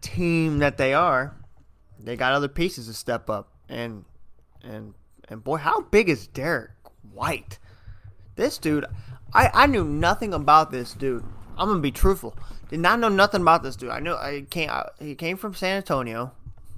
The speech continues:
and, and I just did, I didn't think he had this, this kinda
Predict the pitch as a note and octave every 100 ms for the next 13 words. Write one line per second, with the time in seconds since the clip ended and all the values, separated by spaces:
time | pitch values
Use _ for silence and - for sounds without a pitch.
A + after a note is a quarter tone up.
0 | - - - - - _ _ _ _ -
1 | _ A#2+ B2+ B2 A2+ _ _ _ _ _
2 | B2+ C3 G3 F3+ C#3 D3 - D#3+ G3+ E3+
3 | C#3+ C#3 C#3 C3+ B2 B2+ G#2 - - D#3
4 | D3+ D#3 C#3 A2